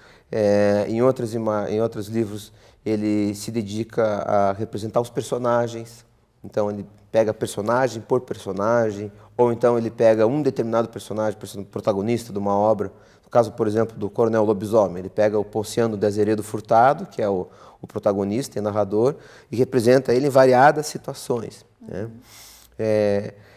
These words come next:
Speaker 1: e em outras obras, ele articula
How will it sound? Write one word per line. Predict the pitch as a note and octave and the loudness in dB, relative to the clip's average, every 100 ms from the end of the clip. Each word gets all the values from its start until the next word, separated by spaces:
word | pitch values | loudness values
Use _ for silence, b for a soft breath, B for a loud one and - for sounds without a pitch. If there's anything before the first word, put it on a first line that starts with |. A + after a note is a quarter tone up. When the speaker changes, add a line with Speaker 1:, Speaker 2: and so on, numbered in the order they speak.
| b | b
Speaker 1:
e | B2 | 0
em | C3+ | 4
outras | C3 C3 C#3 | 4 4 2
obras, | C3 C3 C#3+ F3 F3+ - | 6 8 8 6 -2 -6
ele | D3+ C3 C3+ C#3+ C#3 A#2+ A2+ - | -2 0 2 2 4 4 4 4
articula | A#2 - - - C3+ D3+ C#3+ G2+ | 0 -4 -20 -12 -4 2 4 2